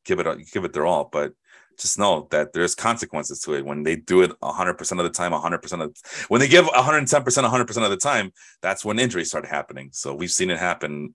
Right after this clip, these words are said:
numerous times. But, you know, the smart players can balance it out. But you're right. Eh, oh, 'cause you were talking about, oh, the grounders to second base. There's a reason why,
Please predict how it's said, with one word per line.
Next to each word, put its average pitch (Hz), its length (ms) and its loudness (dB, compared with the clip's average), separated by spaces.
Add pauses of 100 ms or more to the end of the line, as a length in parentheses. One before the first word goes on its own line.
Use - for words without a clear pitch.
(120)
numerous 87 480 0
times. 73 320 -6 (380)
But, 92 260 4
you 110 80 2
know, 101 280 2
the 95 80 -2
smart 104 300 2
players 101 380 2
can 92 280 -8
balance 85 320 0
it 92 60 -2
out. 87 260 0 (240)
But 151 120 4
you're 196 120 8
right. 214 220 8
Eh, 170 160 2
oh, 190 300 6
'cause 165 120 -4
you 170 60 0
were 165 40 0
talking 170 160 -2
about, 147 220 2
oh, 135 120 2
the 117 100 -2
grounders 120 320 0
to 110 60 -10
second 104 180 -6
base. 107 140 -2 (600)
There's 175 380 4
a 247 80 6
reason 269 400 2
why, 170 320 2